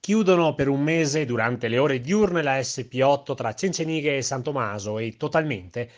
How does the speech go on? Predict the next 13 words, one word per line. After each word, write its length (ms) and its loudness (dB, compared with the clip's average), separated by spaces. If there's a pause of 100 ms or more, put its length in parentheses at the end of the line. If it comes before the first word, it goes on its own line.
(160)
ma 100 0
solo 220 2
per 140 0
qualche 260 -2
giorno, 320 -4
la 180 -2
S 240 -8
P 120 -14
tre 340 0
tra 200 -4
Agordo 460 0
e 100 -12
Rivamonte. 640 -6